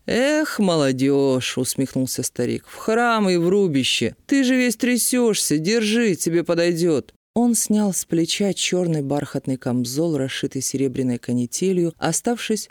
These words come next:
в рубашке и жилете, и заставил Кьяна Ли просунуть руки в рукава. Совершенно отупев от холода и волнения окружающего голову, катаец послушно надел толстый камзол и еще хранящий тепло чужого тела.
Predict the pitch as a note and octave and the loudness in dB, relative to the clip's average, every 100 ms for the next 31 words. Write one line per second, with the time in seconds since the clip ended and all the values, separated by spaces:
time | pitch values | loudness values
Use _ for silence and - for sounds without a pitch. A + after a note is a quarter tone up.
0 | _ C#3 D#3 E3 G3 - F3 E3 F3 E3 | _ -2 0 0 -2 -2 -2 0 0 0
1 | C3+ - - - D#3+ E3 - E3 D3+ C#3+ | -2 -4 -8 -4 0 0 0 0 0 0
2 | - D#3 C#3+ C#3+ G3+ G3 D3 - F3+ E3+ | 0 0 2 0 -2 -2 -4 -2 -2 0
3 | - D3 C3 C#3 - C#3+ C3 G#2 - - | -2 -4 -4 -4 -4 -2 -2 -4 -6 -4
4 | F3+ F#3+ F#3+ A#3 G#3 G3 G3 - F#3 F3 | 0 0 0 2 2 2 -2 -2 -2 -2
5 | - - F#3+ E3+ D3+ D3 D3 D#3 F3+ D#3 | -6 -2 0 2 0 0 0 0 0 0
6 | C#3+ C#3+ C#3+ D3+ C#3+ - C3+ C3+ D#3+ F#3 | -2 -4 -2 -2 -2 -4 -4 -2 0 0
7 | F3 E3+ - F3+ A#3 - F#3 F3 F3+ F#3 | 0 -2 -2 0 -2 0 -4 -2 -2 -2
8 | F3 D#3+ D3 D#3 D3 D#3+ D3 C3 - C3 | -2 -2 0 -2 0 -2 -2 -2 -6 -4
9 | C3 A#2+ A#2+ D3+ F3+ E3+ D#3 F3 - A#3+ | -2 -2 0 0 -2 -2 -2 0 0 -2
10 | G3+ G3 G3 G3 E3 - B2+ C#3+ D#3+ - | 0 2 2 0 -4 -6 -4 -2 -2 -4
11 | D3 D3 C#3 C#3 - C3 B2 G#2 | -4 -2 -2 -4 -4 -2 -4 -6